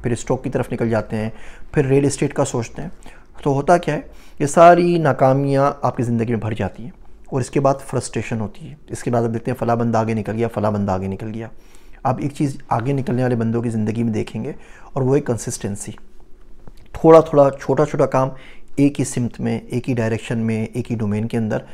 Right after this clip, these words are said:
हल्की हल्की करते चले जाएँ। ये, ये अधूरगी की बीमारी है, ये बड़ी बुरी चीज़ है। ये ना आपको दुनिया का छोड़ती है, ना दीन का छोड़ती है। कभी दिल का किया तो नमाज़ पढ़ ली,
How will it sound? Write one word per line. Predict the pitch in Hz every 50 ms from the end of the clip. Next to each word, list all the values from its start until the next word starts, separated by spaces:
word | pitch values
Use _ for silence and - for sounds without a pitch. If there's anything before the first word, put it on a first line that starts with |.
| - - - -
हल्की | 127 123 110 -
हल्की | 117 110 - 110
करते | - 104 - -
चले | 107 - 107 107 104
जाएँ। | 101 107 123 - - - - - - - - - - - - - - - - - 139
ये, | 139 135
ये | 143 - -
अधूरगी | 123 123 123 135 143 147 147 156
की | 156 160 143
बीमारी | 120 113 110 110 113 123 147 151
है, | 135 - - - - - - - - - - - - -
ये | 156 139
बड़ी | 135 127 123
बुरी | 110 117 107 107
चीज़ | 104 - - 101 - -
है। | 135 - - - - - - - - - -
ये | 127 131
ना | 127 131
आपको | 131 131 - - 139
दुनिया | 127 120 117 117 117 123 131
का | 135 151
छोड़ती | 143 - - 139 123 123 - - 135 135
है, | 135 135 139 139 - -
ना | 127 120
दीन | 104 101 107 107
का | 104 - 101
छोड़ती | - - - 92 - - -
है। | - 113 107 - - - - - - - - - - - - -
कभी | 135 127 127 123
दिल | 113 117 120
का | - 131 131
किया | 143 - - 131 131 131 131
तो | 120 - 110
नमाज़ | 107 104 107 117 123 - - -
पढ़ | 131 123
ली, | 117 113 110 101